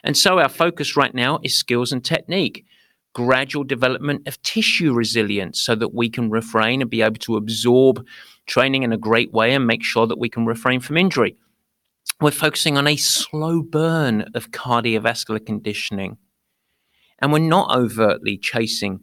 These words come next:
right now in this block of work, big power, boosts in threshold, massive resilience and endurance. It's coming. Oh, it's coming. But we've gotta be patient right now.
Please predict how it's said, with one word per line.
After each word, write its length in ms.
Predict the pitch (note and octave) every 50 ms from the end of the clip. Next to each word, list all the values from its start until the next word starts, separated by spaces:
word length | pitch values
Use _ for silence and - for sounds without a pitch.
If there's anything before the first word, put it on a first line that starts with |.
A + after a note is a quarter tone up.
| _ _ -
right 300 | - A2+ C3+ D#3 E3+ -
now 280 | - D3+ D3+ C3+ G#2+ G2
in 140 | G2 G#2+
this 100 | B2+ B2+
block 300 | - A2+ B2+ B2+ B2+ -
of 160 | A#2+ G2 A2 B2
work, 420 | C#3+ D3+ C#3+ A2+ G2 E2 - - _ - _ _ _ _ -
big 260 | - D#3+ - - -
power, 520 | - D#3 E3 D#3 D#3 D3+ C#3+ B2 F#2+ - - - - - - _ -
boosts 320 | F#3 F#3 F3+ D3 - - D3
in 120 | C#3 C3+
threshold, 800 | - - - - D3+ C#3+ C3+ - - C#3 C3+ A2+ G#2+ F#2+ - - - - - - - - -
massive 480 | C#3+ D#3 D#3+ D#3 D#3 - D#3 C#3 C3+ C#3
resilience 640 | C3 A#2 A#2+ C3+ C3+ C#3 C#3+ C3+ B2+ A2+ - - C3
and 100 | C3 B2
endurance. 800 | A#2 A2+ A2+ - C3+ C3+ C3+ B2+ A2 F#2+ - - - - - - - - - -
It's 200 | - F#3 - -
coming. 540 | - - - G#3+ G#3+ G3+ C#3+ G#2+ F#2 - - _ _ _ _ _ _ _ _ _ -
Oh, 300 | - - D#3 F3 E3 D#3+
it's 220 | F#3+ F#3 - -
coming. 580 | - - F#3+ F#3+ F#3 F3+ C#3+ - - - B2 - _ _ _ _ _ _ _ _ _ _ _ _ _ _ _ _ _ _ _
But 140 | - - -
we've 140 | D3 C3+ A#2
gotta 180 | - D3 C3 A#2+
be 140 | B2 A#2
patient 560 | A2+ - - A#2+ A#2+ A#2 - - - G#2 - -
right 260 | F#2 G#2+ G2+ - -
now. 280 | A2 G#2+ F#2+ - -